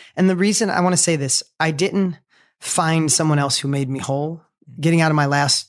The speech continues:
relationship, I realized where I wasn't whole, and I worked on myself for a whole year so I could attract the right woman. It wasn't just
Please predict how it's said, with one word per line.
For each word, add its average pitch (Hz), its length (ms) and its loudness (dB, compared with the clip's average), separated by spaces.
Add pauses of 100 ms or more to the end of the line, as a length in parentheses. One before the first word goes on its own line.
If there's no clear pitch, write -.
relationship, 143 460 0
I 135 60 0
realized 135 440 0
where 131 260 0
I 127 120 2
wasn't 127 340 -4
whole, 131 260 -8
and 123 100 -4
I 131 60 -2
worked 147 280 -2
on 135 120 0
myself 127 400 -2
for 127 160 -4
a - 60 -2
whole 135 220 -4
year 135 360 0
so 143 140 0
I 131 80 2
could 131 140 -4
attract 139 600 -2
the 139 80 -6
right 127 220 -6
woman. 127 340 -10
It 147 140 -6
wasn't 156 340 2
just 151 260 -2